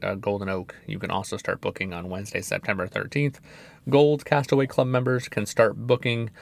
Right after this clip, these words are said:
on Thursday, September fourteenth. And then those three categories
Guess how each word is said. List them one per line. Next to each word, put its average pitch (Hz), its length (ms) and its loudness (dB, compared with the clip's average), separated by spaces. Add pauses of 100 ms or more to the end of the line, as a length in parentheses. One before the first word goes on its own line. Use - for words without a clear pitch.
(200)
on 95 280 0
Thursday, 117 580 2
September 113 760 0
fourteenth. 117 720 -2 (1040)
And 110 140 2
then 104 160 2
those 160 540 2
three 139 240 4
categories 101 960 2